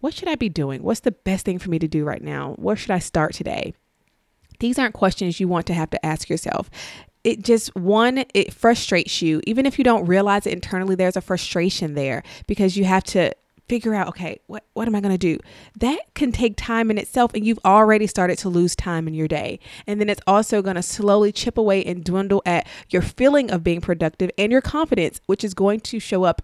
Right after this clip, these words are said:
in your work. So here's what I do. Before I shut down my computer or, um, sleep my computer at night,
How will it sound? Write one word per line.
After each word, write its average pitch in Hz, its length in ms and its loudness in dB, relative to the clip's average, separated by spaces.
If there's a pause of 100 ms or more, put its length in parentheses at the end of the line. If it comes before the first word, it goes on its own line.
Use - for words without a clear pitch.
in 175 320 -4
your 170 140 -2
work. 156 320 -4 (440)
So 202 520 6 (100)
here's 302 320 2
what 233 140 4
I 156 100 2
do. - 220 -6 (680)
Before 277 300 4
I 359 60 6
shut 240 240 0
down 196 220 0
my 185 80 -2
computer 185 520 0
or, 165 560 0
um, 165 280 -2
sleep - 240 -4
my 180 80 0
computer 175 360 -2
at 160 140 0
night, 151 320 -4